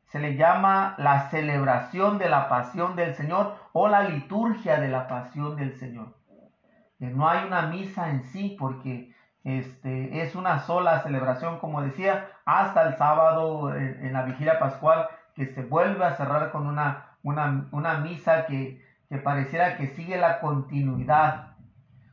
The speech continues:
porque inicia con la bendición del fuego, y bueno, yo creo que eso vamos a verlo mañana, pero, eh, en este sentido, el día viernes, mañana, que vamos a celebrar el Viernes Santo, se pide un silencio, un silencio de amor,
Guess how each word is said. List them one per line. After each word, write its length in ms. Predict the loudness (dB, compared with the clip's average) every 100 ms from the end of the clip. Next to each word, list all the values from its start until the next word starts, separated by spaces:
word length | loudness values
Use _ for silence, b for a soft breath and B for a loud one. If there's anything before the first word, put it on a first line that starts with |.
| b -10
porque 300 | -8 -8 -6
inicia 560 | -4 -4 -6 -4 -4
con 100 | -2
la 80 | -2
bendición 340 | -2 -4 -8 -8
del 140 | -6
fuego, 300 | -4 -4 -4
y 20 |
bueno, 240 | -2 -2 -2
yo 160 | -4
creo 160 | -4 -4
que 80 | -4
eso 120 | 0
vamos 200 | 0 0
a 80 | 0
verlo 140 | -2
mañana, 520 | -4 -2 -2 -2 B B B
pero, 480 | -6 0 2 0 -4 -18 b b b -6
eh, 360 | -4 -2 -4
en 60 | -2
este 340 | -2 0 -2
sentido, 880 | -2 -2 -4 -4 -4 0 -2 -4 -8
el 260 | -4 -2 0
día 300 | 4 4 2
viernes, 640 | 0 2 2 2 -4 -4
mañana, 640 | -4 -2 0 0 0 -2
que 80 | -4
vamos 240 | -4 -4 -4
a 20 |
celebrar 400 | -2 2 2 2
el 80 | 0
Viernes 380 | -4 -6 -4
Santo, 580 | 2 2 0 -6 -8 -10 _ _ _ _ _ _
se 80 | -6
pide 320 | -6 -6 -6
un 160 | -6 -6
silencio, 920 | -6 -6 -4 -2 -2 -2 -4 -12 -16 -16 -20 _ _ _ _ _ _ _ _ -6
un 280 | -4 -4
silencio 880 | -6 -8 -6 -4 -2 -4 -6 -8 -8
de 100 | -8
amor, 400 | -12 -12 -14 -16